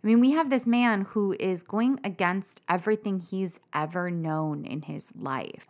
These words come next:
Protocol, family, life, everything. And I don't feel that she is manipulating him into doing so. I feel that she is there to support him in that.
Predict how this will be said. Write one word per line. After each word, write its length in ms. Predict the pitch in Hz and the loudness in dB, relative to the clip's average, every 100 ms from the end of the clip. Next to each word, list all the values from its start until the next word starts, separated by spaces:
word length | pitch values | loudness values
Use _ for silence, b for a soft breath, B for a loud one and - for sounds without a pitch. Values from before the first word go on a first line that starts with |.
| - | 0
Protocol, 760 | - 202 196 196 156 65 - b b b - | 2 4 2 -2 -8 -8 -10 b b b -6
family, 580 | 208 196 180 165 131 - b b | -2 -2 -4 -6 -10 -14 b b
life, 680 | - 170 190 170 95 - - _ _ - | -10 -2 0 0 -2 -12 -20 _ _ -4
everything. 960 | 214 220 175 160 107 - - - 151 - _ b - | 0 2 0 -4 -6 -8 -14 -14 -18 -20 _ b 0
And 80 | 220 | 2
I 60 | |
don't 360 | 196 220 254 262 | 4 6 6 4
feel 220 | 247 233 | 2 2
that 160 | 208 220 | 0 -4
she 220 | - 196 | -4 -4
is 140 | 175 | -2
manipulating 880 | 170 160 160 202 233 269 208 185 175 | -2 -2 -2 -2 0 0 0 -2 -2
him 220 | 170 170 165 | -4 -4 -4
into 260 | 160 - | -4 -6
doing 400 | 151 175 185 196 | -6 -4 -2 -2
so. 360 | 185 160 123 - | -4 -4 -4 -4
I 120 | - 170 _ - | -6 -10 _ -4
feel 440 | 233 226 175 170 - | 0 4 4 2 0
that 180 | 185 | 0
she 240 | - 202 196 | -2 -2 -2
is 120 | 185 | -2
there 220 | 208 220 | -2 -2
to 240 | 226 - 190 | -2 -6 -8
support 540 | - 170 - 175 - | -6 -8 -6 -6 -6
him 240 | 170 143 - | -10 -10 -10
in 220 | 160 151 139 | -8 -6 -8
that. 280 | 120 53 | -10 -14